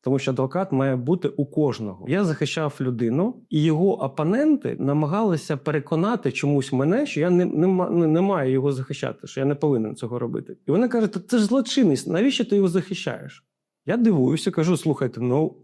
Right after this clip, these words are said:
у всіх, з-, навіть злочинців, навіть тих, хто, хто підозрюється у скоєнні злочину, чи він злочинець і ще один злочин скоїв, в них все одно має бути адвокат».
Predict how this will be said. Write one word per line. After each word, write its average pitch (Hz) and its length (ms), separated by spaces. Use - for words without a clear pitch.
у 170 100
всіх, 190 340
з-, - 180
навіть 151 280
злочинців, 165 880
навіть 135 300
тих, 156 120
хто, 170 420
хто 147 200
підозрюється 151 800
у 180 120
скоєнні 147 360
злочину, 139 540
чи 165 160
він 170 300
злочинець 175 680
і 165 40
ще 196 280
один 160 200
злочин 156 360
скоїв, - 320
в 131 200
них 254 300
все - 200
одно 220 300
має 185 300
бути 175 280
адвокат». 156 460